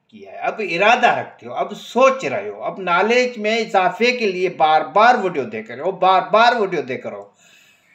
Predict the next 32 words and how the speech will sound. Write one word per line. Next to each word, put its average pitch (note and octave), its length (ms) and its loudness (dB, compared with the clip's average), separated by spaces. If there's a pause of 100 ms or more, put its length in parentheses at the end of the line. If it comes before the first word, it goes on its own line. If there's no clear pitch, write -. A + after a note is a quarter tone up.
(400)
तो F#3+ 80 -2
कम G3+ 360 -4
से - 140 -10
कम F3 200 -4 (500)
पाँच F#3 420 -4
छः F#3+ 360 2
हज़ार D3 600 -8 (560)
खर्चा C3+ 420 -8
करके C3+ 520 -10 (680)
ये F3+ 360 0
दस E3+ 240 -2
पन्द्रह F3+ 380 0
किलो D3 400 -6
का C#3 340 0
वा-, C#3 480 -2
मटेरियल, C3+ 920 -10
रॉ E3+ 260 4
मटेरियल D3 800 -4
लेके C3 320 -6
आ D3+ 80 0
जाओ F3 500 -4 (520)
और F#3 280 -8
तजर्बे A2 420 -12
करो। - 360 -20 (220)
एक A#3 420 4
एक F#3+ 400 2
किलो D#3+ 200 -2
बनाओ B2+ 440 0
मेरे C#3+ 220 -4
इस B2 160 -10
रेसिपी A#2 520 -12
पे, - 240 -20